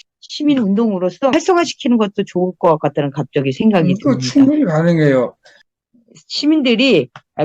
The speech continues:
Speaker 1: 편안함을 이제 회복을 하면서
Speaker 2: 음.
Speaker 1: 동시에 지혜가 <laughs> 생기게끔.
Speaker 2: 충분히 가능해요. 자기가 관계하는 사람도 있으면 그 시간 정해놓고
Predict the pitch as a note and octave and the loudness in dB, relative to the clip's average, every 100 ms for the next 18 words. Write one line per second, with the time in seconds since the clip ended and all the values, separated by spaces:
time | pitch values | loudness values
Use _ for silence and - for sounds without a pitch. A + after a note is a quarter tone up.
0 | D3+ - F4+ F4+ E4+ E4 E4 C4+ A#3+ A#3 | -6 -2 2 2 2 2 2 2 0 0
1 | A3+ G3+ F3 D#3+ E3 E3+ C4+ C#4+ C4 A#3+ | -2 -4 -6 -2 0 0 -2 -2 0 0
2 | A#3 C#4 B3+ A3+ B3+ C#4+ D4 - B3+ A#3+ | 0 -2 -4 -4 -4 -6 -10 -14 -14 -8
3 | G#3+ A3 A3+ A#3 - G3+ A#3 G3+ B3 - | -6 -6 -6 -8 -6 -4 -2 -2 -4 -8
4 | _ - C4 A3 E3 D#3 - A#2+ - _ | _ -8 -6 -6 -6 -10 -8 -12 -12 _
5 | _ _ _ _ _ _ _ _ _ F#3 | _ _ _ _ _ _ _ _ _ -20
6 | - A#3+ A#3+ B3+ F#3 D#3 D#3 C#3 A2+ A2 | -16 -12 -10 -10 -8 -8 -6 -8 -10 -14
7 | _ _ _ D#3+ E3 E3+ E3 E3+ D3+ D3+ | _ _ _ -2 0 2 2 0 0 -4
8 | _ - E3 F3 E3+ D#3+ D#3+ D3+ C3 D#3 | _ -6 -2 0 0 -2 -4 -4 -6 -4
9 | D#3 G#3 D#3+ G2 _ _ _ _ _ _ | 0 2 0 -2 _ _ _ _ _ _
10 | _ _ - D3 - C#4 C4 A3 G3+ G3 | _ _ -8 -6 -2 0 2 0 -4 -4
11 | F3+ | -6